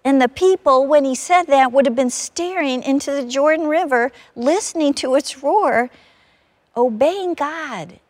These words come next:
in this situation would be a huge test of their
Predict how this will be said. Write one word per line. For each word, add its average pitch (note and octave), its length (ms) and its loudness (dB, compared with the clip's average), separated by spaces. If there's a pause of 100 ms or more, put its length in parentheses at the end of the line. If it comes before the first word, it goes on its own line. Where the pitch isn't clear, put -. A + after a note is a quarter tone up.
in A#3 120 -2
this C#4+ 180 -2
situation B3 920 -8
would G#3 200 -8
be A3 240 -12
a F#3+ 140 -10
huge C#4 760 -6 (360)
test - 640 -12
of G3+ 180 -8
their G3 320 -4